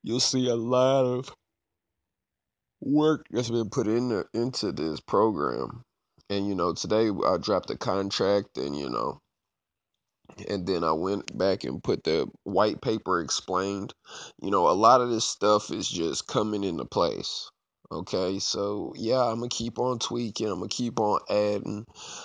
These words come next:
I'ma keep on including, and, you know, and, you know, we'll keep, I'll keep, you'll see, you know,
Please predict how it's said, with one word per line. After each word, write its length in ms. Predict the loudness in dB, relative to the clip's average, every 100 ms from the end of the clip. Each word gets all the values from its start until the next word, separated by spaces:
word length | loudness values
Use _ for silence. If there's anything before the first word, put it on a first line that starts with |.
| -4
I'ma 200 | -2 -2
keep 320 | -2 -4 -4 -2
on 280 | 0 2 2
including, 920 | 0 -4 -4 -2 0 -2 -4 -6 -8 -12 -16 -16 -8
and, 440 | -2 0 0 0 -2
you 120 | 0
know, 500 | 0 2 0 -4 -8 _ -2
and, 460 | 0 0 0 0
you 60 | 0
know, 160 | 0 0
we'll 180 | 0
keep, 380 | -2 -2 -4 0
I'll 220 | 6 6 6
keep, 400 | -2 -4 -6 -12 -2
you'll 220 | 0 0
see, 240 | 0 -4
you 260 | -6 -6 -2
know, 460 | 0 2 0 -4